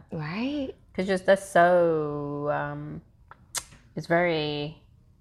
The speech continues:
Speaker 2: vulnerable. Doing entrepreneurship is vulnerable, right?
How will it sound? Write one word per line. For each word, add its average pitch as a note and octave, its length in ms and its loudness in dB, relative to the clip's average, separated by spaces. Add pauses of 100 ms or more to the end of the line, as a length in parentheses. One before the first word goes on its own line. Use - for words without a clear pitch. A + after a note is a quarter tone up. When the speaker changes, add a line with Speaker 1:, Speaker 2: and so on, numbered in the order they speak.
(200)
Speaker 2:
vulnerable. D#3+ 600 2 (1900)
Doing F#3 220 4
entrepreneurship F#3 840 0
is C#3 100 -8
vulnerable, C#3+ 440 -4
right? D3 260 -2